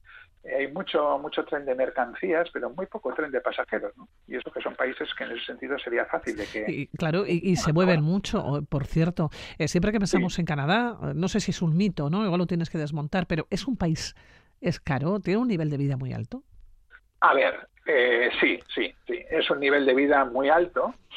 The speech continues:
Speaker 1: Eh, es un, es un país donde no falta el trabajo. Eh, de hecho, hay determinados sectores laborales que necesitan de, de, de tirar de gente de fuera porque no tienen suficiente, digamos, con los locales.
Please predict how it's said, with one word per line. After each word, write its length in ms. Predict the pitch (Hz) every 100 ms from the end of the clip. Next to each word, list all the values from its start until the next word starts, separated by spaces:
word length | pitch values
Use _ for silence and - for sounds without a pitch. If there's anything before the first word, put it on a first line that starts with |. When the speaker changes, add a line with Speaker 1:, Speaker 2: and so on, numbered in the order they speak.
| - - - - -
Speaker 1:
Eh, 360 | 143 131 170
es 220 | 160 - 143
un, 300 | 139 135 135
es 440 | 135 135 151 -
un 240 | 139 139 131
país 460 | 135 131 135 131
donde 560 | 120 120 113 117 113 113
no 180 | 127 117
falta 320 | 127 117 107
el 100 | 101
trabajo. 540 | 107 120 156 - 220 - _ _ - - - - - - - -
Eh, 220 | 151 147 135
de 160 | 127
hecho, 360 | 139 - 135 127
hay 120 | 120
determinados 640 | 117 - 120 113 123 123 -
sectores 680 | 120 - 127 120 110 107
laborales 520 | 120 110 110 120 110 -
que 460 | - 107 101 101 98
necesitan 640 | 113 - 127 - 120 101 101
de, 280 | 101 101 101 113
de, 120 | 110 - 113
de 120 | 113
tirar 320 | - 113 131
de 100 | 107
gente 300 | 98 127 120
de 100 | 104
fuera 300 | 92 180 160
porque 280 | 110 - 110
no 240 | 107 107 107
tienen 300 | 123 113 107
suficiente, 640 | - - 110 127 117 113 107
digamos, 280 | 113 110 -
con 100 | 120
los 120 | 104
locales. 480 | 110 110 185 151 214